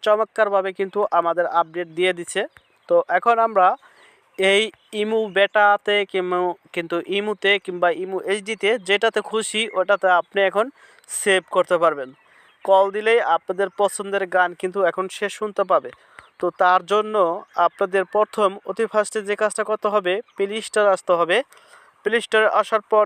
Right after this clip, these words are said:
যেহেতু এটা দুই হাজার পঁচিশ সালের আপডেট, আপনারা পুরাতন কোনো ইমুতে এই অপশনটা পাবেন না।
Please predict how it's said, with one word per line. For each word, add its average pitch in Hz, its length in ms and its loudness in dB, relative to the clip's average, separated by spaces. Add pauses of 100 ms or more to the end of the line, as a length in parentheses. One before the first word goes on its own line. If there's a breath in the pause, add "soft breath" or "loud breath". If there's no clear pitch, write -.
(100)
যেহেতু 202 380 -2
এটা 196 100 -2
দুই 196 220 -4
হাজার 196 260 0
পঁচিশ 208 380 -8
সালের 196 240 0 (160)
আপডেট, 180 340 0 (720 soft breath)
আপনারা 196 480 0
পুরাতন 208 400 2 (120)
কোনো 208 160 -2 (160)
ইমুতে 208 360 -2 (260)
এই 190 160 4
অপশনটা 190 360 -2 (120)
পাবেন 170 340 2
না। 131 80 -10